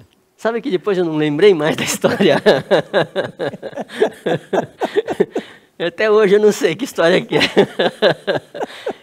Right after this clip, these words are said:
Então, quando vem a historinha, você tem que escrever na hora, porque <laughs> que o mestre fala, né? "Vivifique o agora."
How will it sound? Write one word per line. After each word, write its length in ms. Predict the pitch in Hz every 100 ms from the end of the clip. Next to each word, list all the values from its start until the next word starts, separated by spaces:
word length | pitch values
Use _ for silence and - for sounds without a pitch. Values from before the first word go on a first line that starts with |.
| _
Então, 300 | 151 147 196
quando 340 | 156 190 196 156
vem 300 | - 175 185
a 60 |
historinha, 420 | 147 - - 139 156
você 100 | 143
tem 200 | 180 190
que 60 |
escrever 400 | - 196 180 165 196
na 160 | 254
hora, 240 | 139 123 107
porque 640 | - 123 - - 170 156 208 147 -
<laughs> 320 | - - - -
que 120 | 160
o 100 | 139
mestre 300 | 139 180 -
fala, 200 | 139 117
né? 200 | 131 156
"Vivifique 880 | 143 135 147 208 214 240 240 247 233
o 140 | 220
agora." 640 | 247 240 190 170 160 120